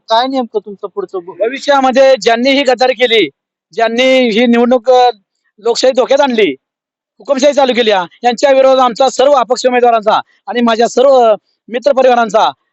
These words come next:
Speaker 2: आटपाडी किंवा विटा या ठिकाणी आम्ही ब-, आंदोलन करणार आहे, लोकांना जागृत करणार आहे. आपली लोकशाही धोक्यात आहे. असं जर झालं तर उद्या कुणीही मतदान करणार नाही. मतदान करणाऱ्याला पश्चाताप होतोय, आपली मतं गेली कुठं?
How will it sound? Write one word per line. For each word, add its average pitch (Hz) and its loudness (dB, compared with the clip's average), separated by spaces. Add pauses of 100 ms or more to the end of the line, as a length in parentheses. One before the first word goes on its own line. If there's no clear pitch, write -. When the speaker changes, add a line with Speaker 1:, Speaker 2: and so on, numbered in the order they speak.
(240)
Speaker 2:
आटपाडी 277 0
किंवा 240 2
विटा 233 0
या 254 2
ठिकाणी 226 -2
आम्ही 226 -2
ब-, 196 -2
आंदोलन 214 2
करणार 233 0
आहे, 190 0 (200)
लोकांना 208 -4
जागृत 240 0
करणार 254 0
आहे. 214 2
आपली 202 -2
लोकशाही 233 0
धोक्यात 226 0
आहे. 226 2 (300)
असं 180 -4
जर 277 2
झालं 240 2 (120)
तर 247 -10
उद्या 220 -2
कुणीही 240 0
मतदान 254 0
करणार 240 2
नाही. 226 0
मतदान 196 -2
करणाऱ्याला 240 0 (100)
पश्चाताप 262 0
होतोय, 226 2 (360)
आपली 233 -8
मतं 247 0
गेली 240 -2
कुठं? 233 0